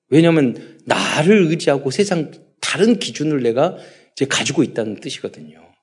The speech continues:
그것은. 어, 그래서 예수님의 마음을 품으시기 바랍니다.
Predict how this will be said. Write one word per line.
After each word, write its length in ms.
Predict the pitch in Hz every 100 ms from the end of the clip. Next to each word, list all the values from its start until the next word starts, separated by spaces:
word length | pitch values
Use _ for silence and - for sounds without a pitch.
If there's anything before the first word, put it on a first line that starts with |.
| _
그것은. 360 | - 85 - 82 101 _ _ _ _ _ _ _ _ _ _ _ _ _ _ - - - - - - - - - _ _
어, 300 | 98 85 78 82 98 _ _ _ -
그래서 260 | 107 98
예수님의 600 | 98 113 131 165 151 156
마음을 560 | 143 113 113 123 156 165
품으시기 480 | - 190 175 151 123
바랍니다. 520 | - - - - -